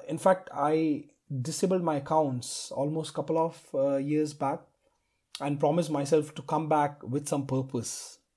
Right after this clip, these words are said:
If I join back, I'll come back only if I have a purpose, a good purpose. And, uh, let me tell you all, I have reactivated my accounts just, uh, a couple of days back so that I can, you know, use that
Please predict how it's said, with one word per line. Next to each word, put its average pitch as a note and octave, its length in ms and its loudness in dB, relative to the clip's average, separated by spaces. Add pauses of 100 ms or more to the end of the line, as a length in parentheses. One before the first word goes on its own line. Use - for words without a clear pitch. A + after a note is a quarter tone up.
(120)
If - 140 -8
I C3+ 80 2
join C#3+ 320 2
back, C#3+ 300 0 (160)
I'll C3 220 -2 (160)
come D#3+ 220 2
back D#3+ 240 2
only D3+ 300 -2
if C#3 140 -4
I C#3+ 140 2
have C3+ 220 0
a B2+ 40 -2
purpose, C3 720 -4 (680)
a - 60 -4
good E3+ 260 4
purpose. - 520 -2 (680)
And, C3 400 -2
uh, A#2+ 420 -2 (140)
let C3+ 380 0
me D#3 80 0
tell D3+ 160 4
you C#3+ 180 4
all, E3 240 4
I B2+ 140 -4
have C3 280 -2
reactivated D#3 600 0
my A#2+ 120 -4
accounts A#2 760 -12
just, - 520 -10
uh, G2 380 -12
a - 60 -14
couple B2+ 240 -6
of A2+ 100 -8
days A2+ 200 -8
back G#2 420 -10
so - 160 -10
that G#2+ 180 -8
I G#2 120 -10
can, G2+ 400 -12 (1080)
you B2 100 -6
know, B2 100 -6
use E3+ 760 2
that C#3 260 0